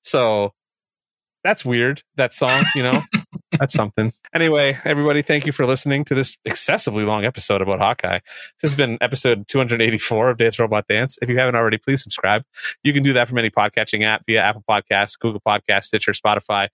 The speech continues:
Speaker 1: basically anywhere you can get podcasts. We had to move hosts this week. So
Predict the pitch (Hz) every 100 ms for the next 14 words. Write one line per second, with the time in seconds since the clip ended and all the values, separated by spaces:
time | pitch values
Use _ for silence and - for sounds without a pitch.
0 | _ - - 302 185 165 170 165 160 170
1 | 180 254 120 110 - 120 294 185 156 151
2 | 180 196 302 - 107 - 107 147 - 165
3 | 143 139 135 135 135 131